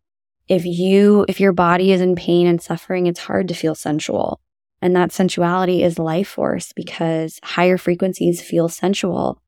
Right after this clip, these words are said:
which is why, again, the counter movement to consciousness expansion was trying to cut you off from your sexuality and make you feel like it was a sin,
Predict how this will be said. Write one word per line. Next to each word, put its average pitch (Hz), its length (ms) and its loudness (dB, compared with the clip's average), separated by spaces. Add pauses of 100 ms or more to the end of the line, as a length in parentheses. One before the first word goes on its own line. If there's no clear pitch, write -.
(280)
which 180 160 -2
is 170 160 0
why, 170 180 4
again, 196 480 4
the 190 80 4
counter 165 300 -4
movement 160 460 -2
to 170 40 -6
consciousness - 640 -6
expansion 165 600 -2
was 160 120 -4
trying 170 220 -2
to 165 60 0
cut - 260 -2
you 165 160 2
off 160 220 0
from 165 280 -2
your 160 220 -2
sexuality 160 840 -2
and 165 80 0
make 160 220 -4
you 165 80 -2
feel 165 220 -2
like 160 180 -2
it 170 80 0
was 165 140 -4
a 160 40 -6
sin, - 520 -2